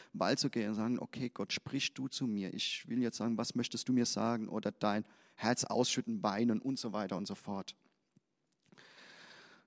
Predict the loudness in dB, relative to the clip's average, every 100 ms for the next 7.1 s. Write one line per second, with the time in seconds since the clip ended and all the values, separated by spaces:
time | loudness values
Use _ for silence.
0 | _ _ 8 8 8 -2 -20 -20 -20 -4
1 | 2 8 12 12 12 10 12 10 10 8
2 | 6 6 6 6 4 0 -6 2 6 8
3 | 6 2 2 2 -4 -12 _ _ -18 -14
4 | -14 -12 0 12 12 12 12 12 12 12
5 | 8 4 2 2 4 8 10 10 10 10
6 | 12 12 10 8 4 4 2 0 0 -2
7 | -4